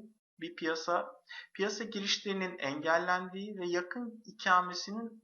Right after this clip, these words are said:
olmayan bir malın satıldığı durumda ortaya çıkmaktadır. Yakın ikame mal yok, piyasaya giriş çıkışlar engelli ve tek bir firmanın faaliyet gösterdiği piyasa türü olarak tanımlayabiliyoruz. Temel olarak monopol piyasasını tanımlayan iki özellik bulunmaktadır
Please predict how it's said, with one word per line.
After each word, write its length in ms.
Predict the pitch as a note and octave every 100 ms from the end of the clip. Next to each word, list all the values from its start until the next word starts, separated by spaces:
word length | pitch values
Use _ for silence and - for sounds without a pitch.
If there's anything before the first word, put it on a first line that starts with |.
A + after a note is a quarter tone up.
| -
olmayan 600 | G3 A#3 F#3+ D3 F#3 G#3+ - -
bir 80 | G3
malın 240 | F#3+ G3+
satıldığı 880 | A3+ G3+ F3 E3+ D3+ D3+ F3+ G3+ -
durumda 340 | D3+ E3+ E3 E3
ortaya 380 | C3 B2 D#3
çıkmaktadır. 680 | - - C3 C3+ C3+ B2+ A#2 - - -
Yakın 280 | C#3 C#3 A3
ikame 400 | G#3+ F3+ C#3+ B2
mal 280 | A#2+ B2 E3+
yok, 340 | A3 A#3+ - - -
piyasaya 360 | F#3 F3+ F3+ D3
giriş 240 | C#3 C#3
çıkışlar 440 | - - - F#3
engelli 540 | F#3+ G3 F#3+ G3 G#3 G#3+ - -
ve 100 | B3+
tek 280 | - A#3+ A#3+
bir 100 | F3
firmanın 680 | F3 - F#3 D3+ C3+ C3 -
faaliyet 440 | F3+ F#3 F#3+ -
gösterdiği 880 | D#3+ D#3 - C3+ B2 C3 F3+ G3+ - -
piyasa 320 | F#3 F3 C3+
türü 180 | - C3+
olarak 360 | B2+ B2 -
tanımlayabiliyoruz. 1040 | - E3 C3+ B2+ E3+ D#3 C#3 A#2 A#2+ - - _ _ _ - - - -
Temel 220 | F3+ B3+ C#4
olarak 300 | B3 B3 F#3+
monopol 440 | F#3+ G3 B3 B3+
piyasasını 460 | G#3+ G#3+ - F3 -
tanımlayan 520 | F#3 F3 E3 G#3+ A3
iki 260 | - A3
özellik 520 | F3+ D3+ C#3 C3 B2+ -
bulunmaktadır 640 | C3 C3 B2 B2+ - B3+